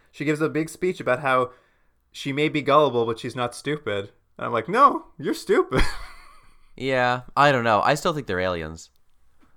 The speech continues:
Speaker 1: They, they never broke character, Jordan. They're gonna take that all the way to court.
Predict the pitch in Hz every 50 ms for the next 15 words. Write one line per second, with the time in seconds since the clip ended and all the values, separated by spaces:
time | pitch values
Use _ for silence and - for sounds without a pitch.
0 | _ - - - - - - 151 - - - - 160 - 165 151 147 147 151 160
1 | 175 202 175 165 165 180 - - 180 185 180 - 139 120 110 123 117 117 113 120
2 | 123 131 135 131 - 165 156 165 127 123 135 143 143 127 113 - - 127 120 107
3 | 104 101 -